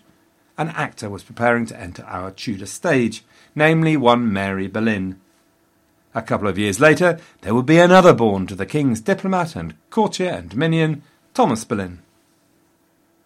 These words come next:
When the Boleyns chose to call their infant daughters Mary and Anne, the Bible was a leading source of babies given names. Today that source is more likely to be Hollywood or the heady word of international celebrity.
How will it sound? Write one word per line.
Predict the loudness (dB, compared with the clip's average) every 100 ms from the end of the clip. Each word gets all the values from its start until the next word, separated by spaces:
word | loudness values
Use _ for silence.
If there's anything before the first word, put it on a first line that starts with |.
| _ _ 0
When | 4
the | 6
Boleyns | 6 6 4 -2
chose | 0 2 2 -4
to | -8
call | -4 -2 0
their | -2
infant | -2 -6 -6 -12 -4
daughters | -4 -2 -6 -4
Mary | -2 0 0 -2
and | -2
Anne, | 0 0 -2 -4 _ _
the | -8
Bible | 0 4 6 4 0 -6
was | -2 0
a |
leading | 2 0 -2 -4
source | -6 -6 -8 -10
of | -10
babies | -10 -8 -12
given | -12 -10 -6
names. | -2 -2 -2 -6 -10 -18 _ _ _ _ _ _ _ _
Today | 0 4 4
that | 2 -4
source | -2 -2 -2
is | -4
more | -4 -2
likely | 0 0 -4
to | -2
be | 0
Hollywood | 2 2 2 2 0
or | -4
the | -6
heady | -6 -6 -6
word | -6 -8 -10
of | -12
international | -12 -14 -12 -14 -14 -16 -8
celebrity. | 0 2 2 -6 -14